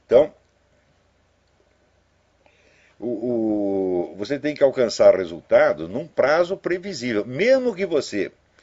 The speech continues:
queira, eh, levar adiante empreendimentos que só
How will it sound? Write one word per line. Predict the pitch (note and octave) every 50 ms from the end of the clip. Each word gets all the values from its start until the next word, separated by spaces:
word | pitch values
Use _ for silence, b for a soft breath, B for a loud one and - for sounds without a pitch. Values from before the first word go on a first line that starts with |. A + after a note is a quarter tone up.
| b b b b b b b b b b b b _
queira, | - B2 C#3 D#3 D#3+ D#3 D3+ - - _ _ _ _ _ _ _ _ _ _ _ _ _ _ _ _ _ _ _ - G2+ - - - - _ -
eh, | - - - - A2+ - _ _ - _ _ _
levar | - F2+ A#2 A#2+ A#2 G2 B2 D3+ E3
adiante | A#2 A2+ A#2 A2+ - A#2+
empreendimentos | A#2+ A2+ - C#3 C#3+ D#3 E3 D3 C3 B2 G2+ F#2 F#2 E2 D2 - D2+ D2+ -
que | - G#2+ A#2 G#2
só | - - - - D#3+ E3+ A#2+ - -